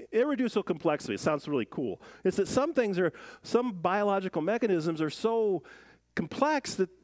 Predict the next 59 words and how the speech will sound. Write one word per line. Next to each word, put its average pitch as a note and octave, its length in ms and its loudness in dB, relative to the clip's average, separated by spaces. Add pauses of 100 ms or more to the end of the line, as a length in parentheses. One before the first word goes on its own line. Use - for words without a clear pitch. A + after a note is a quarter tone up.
(100)
you G3 120 2
have A#3+ 160 0
to A3+ 80 2
have A3+ 120 0
them G#3 80 -2
all A3+ 140 0
to F#3+ 60 0
work, C4+ 360 0
so G3+ 160 -2
evolution G#3+ 480 0
over G3+ 160 0
time C#4+ 320 0
won't A3 220 -2
do D#4+ 240 2
it. A#3+ 200 -4 (180)
The F#3+ 120 2
eye C4+ 240 0
is F#3+ 180 0
one B2+ 200 0
of F#2 60 -4
those. - 340 -16 (1200)
If E3 140 -4
you G3 60 -2
just A#3+ 200 -2
have A3 160 2
an F3+ 80 2
iris, A#3 340 0
but - 160 -6
you F#3+ 80 -4
don't G3+ 160 0
have G3 140 0
the F3 80 -2
rest B3+ 260 -2
of F#3+ 140 2
it, G3 120 2
it, F#3+ 200 -2
you G3+ 80 -2
can't G#3+ 220 -2
see D#4+ 180 0
anything. F3+ 380 0
So - 80 -6
how G#3+ 180 -4
could G#3+ 160 -4
it, F3+ 160 -2
by D3+ 280 -2 (720)
succeeding, F3+ 640 -2
you B2+ 40 0
know, A#2+ 60 0
this C3 220 0
guy, C#3 240 0
th-, B2+ 200 0
you C3+ 100 0
know, A2 100 0
this D3+ 200 0
little D#3+ 220 2
animal C#3+ 280 0
had B2 180 0
this, C#3+ 420 -2
and G2+ 140 -10